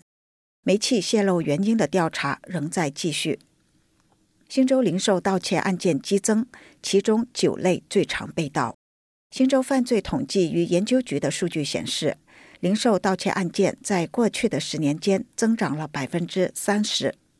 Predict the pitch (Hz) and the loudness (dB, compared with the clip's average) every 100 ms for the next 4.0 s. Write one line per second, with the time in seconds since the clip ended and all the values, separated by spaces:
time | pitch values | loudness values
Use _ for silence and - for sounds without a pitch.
0 | _ _ - 214 226 233 - 240 226 202 | _ _ -2 0 2 0 0 -2 0 -2
1 | - 147 - 220 160 - 202 180 202 175 | -2 -2 0 0 0 0 0 0 0 -2
2 | - - 185 - - 190 - 170 - 233 | -2 0 0 0 -2 -4 -2 -2 0 0
3 | 247 135 127 - 127 - 165 - 175 | 2 0 -2 -4 -4 -4 -6 -2 -2